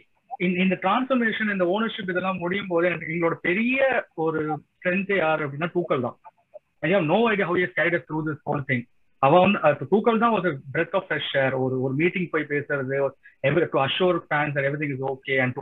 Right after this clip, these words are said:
also pull off results. With all the stuff that's been going in the background,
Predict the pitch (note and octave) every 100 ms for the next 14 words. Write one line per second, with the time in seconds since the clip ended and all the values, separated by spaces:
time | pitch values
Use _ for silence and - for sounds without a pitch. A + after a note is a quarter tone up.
0 | C#3 F#3+ G#3+ E3+ F3+ G3 C#3+ C#3+ - A#2+
1 | - - - _ _ - C3+ D#3 G3+ G#3+
2 | - F#3+ D#3+ E3 D#3+ D#3 G3 F#3+ D3+ C3
3 | C#3+ C#3+ C3+ A#2